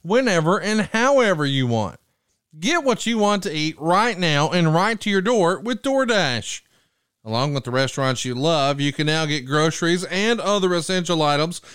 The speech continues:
delivered with DoorDash. Get drinks, snacks, and other household items in under an hour. Craving late night ice cream? Forget that one key ingredient for dinner. Or maybe you just need to stock up for the week.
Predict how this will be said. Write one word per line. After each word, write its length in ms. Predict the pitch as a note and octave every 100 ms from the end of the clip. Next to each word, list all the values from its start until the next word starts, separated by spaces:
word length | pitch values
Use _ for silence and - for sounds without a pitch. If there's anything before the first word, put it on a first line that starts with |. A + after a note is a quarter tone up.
| - _
delivered 560 | G3 A#3+ C4+ F3 F#3+ G#3+
with 160 | A3+
DoorDash. 680 | B3+ A#3+ G#3+ G3 D3 A2+ - - _ _ _ _
Get 160 | F3+ E3+
drinks, 400 | A3+ A3 A2+ -
snacks, 680 | - - G#3+ G3 B2+ - -
and 280 | G#3 C#4+ B3+
other 240 | A#3 G#3
household 500 | F3 G3+ F#3 G3+ F3+
items 420 | E3 D3+ F3 G3 -
in 160 | F#3 G3
under 340 | G#3 G#3 F3
an 160 | E3 F#3+
hour. 420 | F#3+ G3 C#3+ G2+ _ _ _ _ _ _ _ _ _
Craving 380 | G3 E3 D#3 D3
late 260 | D3+ E3+
night 240 | D#3+ E3 E3
ice 240 | F3 F#3+
cream? 380 | - G#3+ A#3 C4 _ _ _ _ _
Forget 300 | B3+ D4+ E4
that 220 | B3+ F#3
one 280 | F#3+ G#3+ G3+
key 360 | - A#3+ A#3
ingredient 640 | A3 G3 G#3 A#3 A#3+ A3+ G3+
for 120 | A3+
dinner. 400 | G#3 B3+ C#4 D4+ - _ _ _ _ _
Or 80 | G2
maybe 260 | G#2 A#2 C#3+
you 80 | A2+
just 340 | G#2 C3+ -
need 240 | B2+ C3+ C#3+
to 80 |
stock 400 | - - D3 D3+ D3
up 200 | C#3 -
for 80 |
the 100 | C3
week. 260 | A#2+ D#3 D#3+